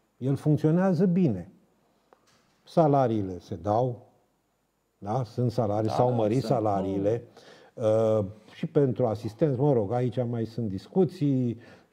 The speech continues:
Speaker 1: Pentru cei care lucrează în spital, lucrurile, din punctul ăsta de vedere, sunt rezolvate în mare măsură. Mai ales că mulți dintre ei își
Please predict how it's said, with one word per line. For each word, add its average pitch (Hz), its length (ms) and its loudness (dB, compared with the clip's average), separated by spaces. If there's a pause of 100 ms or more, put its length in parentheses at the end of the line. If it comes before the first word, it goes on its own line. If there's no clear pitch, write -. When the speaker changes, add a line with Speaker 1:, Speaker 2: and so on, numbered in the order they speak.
(380)
Speaker 1:
Pentru 151 300 4
cei 190 220 4
care 143 240 4
lucrează 143 360 2
în 135 60 2
spital, 123 640 -4
lucrurile, 110 600 0
din 127 180 0
punctul 120 320 -2
ăsta 127 200 0
de 107 80 -2
vedere, 95 380 -4
sunt 151 280 -2 (320)
rezolvate 160 640 2
în 170 120 4
mare 139 220 4
măsură. 113 480 -6 (320)
Mai 165 180 2
ales 113 380 2
că - 160 -6
mulți 131 300 2
dintre 165 340 2
ei 98 380 -4 (840)
își - 380 0